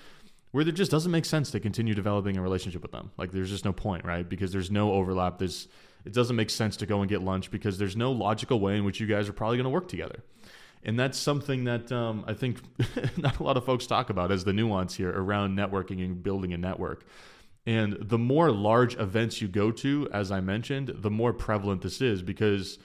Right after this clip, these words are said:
you're just meeting other people that are attending that event.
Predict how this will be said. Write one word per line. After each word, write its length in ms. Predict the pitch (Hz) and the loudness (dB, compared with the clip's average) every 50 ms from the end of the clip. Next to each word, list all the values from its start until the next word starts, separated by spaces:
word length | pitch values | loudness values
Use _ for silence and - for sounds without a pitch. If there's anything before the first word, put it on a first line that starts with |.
| - - - - - - _ _ _ _ - | -20 -20 -20 -20 -20 -20 _ _ _ _ 0
you're 160 | 120 127 127 | 2 2 4
just 180 | 139 123 104 | 4 2 2
meeting 380 | 107 113 123 127 120 113 110 107 - | 4 4 4 4 4 2 2 2 2
other 280 | 113 123 120 131 113 | 2 4 4 4 2
people 320 | - - 127 117 - 110 101 | 2 0 -4 -2 -2 0 0
that 100 | 98 95 | 0 0
are 80 | 92 | 0
attending 400 | 90 90 - 156 175 185 156 120 | -2 -2 -2 -2 -2 0 0 -2
that 140 | 101 92 90 | -2 -2 -2
event. 420 | 90 82 90 87 90 101 - - | -4 -4 -4 -4 -6 -6 -8 -12